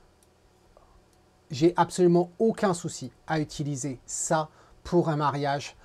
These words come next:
à douze mille huit cents maintenant. Si, euh, je regarde la photo, euh, en grand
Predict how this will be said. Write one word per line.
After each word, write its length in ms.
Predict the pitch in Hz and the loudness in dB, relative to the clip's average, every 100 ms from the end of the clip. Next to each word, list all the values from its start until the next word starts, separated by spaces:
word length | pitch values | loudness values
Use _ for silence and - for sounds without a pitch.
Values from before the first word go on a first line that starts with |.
| - | -10
à 100 | 151 | -8
douze 200 | 135 135 | -6 -4
mille 160 | 147 135 | -4 -4
huit 100 | 135 | -6
cents 300 | - 147 135 - | -6 -8 -8 -10
maintenant. 480 | 139 135 135 131 - - - | -8 -6 -6 -8 -12 -20 -16
Si, 420 | - - 220 202 - | -10 -2 0 -2 -2
euh, 160 | 165 156 | -4 -2
je 180 | 135 151 | -2 -2
regarde 680 | 156 202 185 214 156 113 - _ _ _ - | 2 2 6 6 4 0 -14 _ _ _ -6
la 180 | 143 139 | -4 -4
photo, 420 | 151 - 143 113 _ - | -6 -8 -8 -10 _ -12
euh, 180 | 135 120 - | -10 -10 -8
en 180 | 160 156 | -4 -4
grand 340 | 143 156 170 | -2 -2 -2